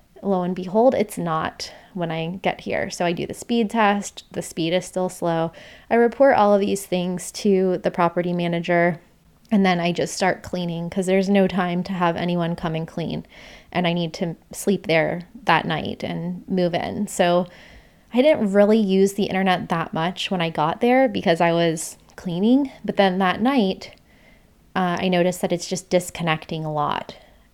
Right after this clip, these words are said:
And so it's the weekend the next day, and I thought it would be pretty low chances that they're able to fix it over the weekend, and I was right. So the next day I go out, I go grocery shopping,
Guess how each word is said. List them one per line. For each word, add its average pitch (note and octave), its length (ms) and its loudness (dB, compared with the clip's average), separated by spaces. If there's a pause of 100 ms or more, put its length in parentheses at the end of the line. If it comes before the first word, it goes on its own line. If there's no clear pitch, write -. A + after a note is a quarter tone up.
And E3 380 -2
so D#3+ 680 0 (520)
it's F3+ 160 -2
the F#3 100 2
weekend E3 520 0
the - 100 -8
next D3 300 -6
day, E3+ 380 0 (760)
and F#3 440 0 (120)
I F#3 400 -2 (160)
thought F3 240 2
it F3 40 0
would F3+ 160 0
be F3+ 300 -2
pretty A#3 500 0
low F#3+ 280 2
chances F3+ 500 -4
that E3 160 0
they're F3 120 -4
able E3 280 -4
to - 100 -14
fix - 400 -8
it E3 320 -2
over E3 280 -2
the E3 100 -4
weekend, F3 500 -8
and C#4+ 320 -6
I G#3+ 160 2
was F#3+ 200 0
right. E3 400 -2
So F3 340 0 (240)
the G3+ 100 0
next G3+ 300 0
day F#3 320 2
I F3+ 140 -4
go F3+ 240 0
out, F3 240 2
I F3 60 -4
go E3+ 180 -6
grocery F#3 340 -2
shopping, F3 480 -6